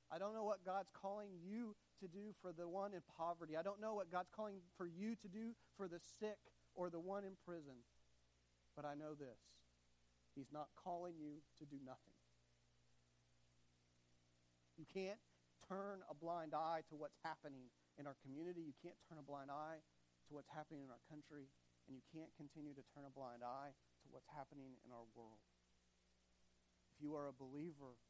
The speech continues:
then you have the heart of Christ and you care for humanity. You care for people. Primarily, we desire for them to see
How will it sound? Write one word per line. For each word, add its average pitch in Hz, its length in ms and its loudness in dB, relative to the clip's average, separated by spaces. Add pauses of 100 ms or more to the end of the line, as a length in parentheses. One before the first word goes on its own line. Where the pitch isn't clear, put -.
(760)
then 131 100 -10
you 135 60 -10
have 139 180 -2
the 135 80 -8
heart 143 240 -6
of 131 140 -10
Christ 135 420 -6 (220)
and 117 100 -8
you 110 80 -12 (180)
care 143 300 -6 (540)
for 135 100 -10 (140)
humanity. 131 760 -8
You 131 140 -8 (120)
care 143 200 -4
for 135 180 -12 (160)
people. 135 320 -12 (1200)
Primarily, 165 640 2
we 143 140 0
desire 147 400 2
for 143 160 -6
them 143 160 -2
to 139 80 -6
see 151 400 2